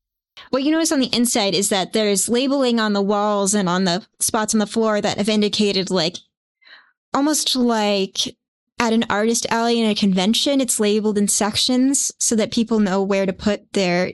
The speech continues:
you guess it's so that w-, people know where to put their inventions for the fair, that these are, like,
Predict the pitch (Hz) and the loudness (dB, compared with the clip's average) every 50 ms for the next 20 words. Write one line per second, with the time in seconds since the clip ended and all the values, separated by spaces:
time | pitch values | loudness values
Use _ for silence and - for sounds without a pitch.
0 | - - 220 240 240 220 269 269 262 - 254 208 - - 233 214 220 - 185 208 | -4 0 0 2 2 2 0 0 0 0 0 0 0 0 0 0 0 -2 -2 -2
1 | 196 - - 220 226 214 202 196 190 185 185 185 185 180 180 - 208 185 180 - | -2 -2 0 0 2 2 2 2 2 2 2 2 0 -2 -2 -2 -4 -2 -2 -2
2 | 185 175 175 175 165 175 180 180 180 - 180 180 180 - - - 185 180 190 185 | -2 0 0 0 0 0 0 0 0 0 0 0 -2 -2 -2 -2 0 0 -2 -2
3 | - - 170 175 185 214 247 277 262 - - - - - - - 233 208 220 233 | -4 -2 -2 0 0 0 0 -2 -4 -6 -12 -14 -14 -12 -6 -4 -4 -2 0 0
4 | 240 240 240 240 233 220 214 208 175 180 - - - | 0 2 2 0 0 0 0 0 0 0 -2 -4 -8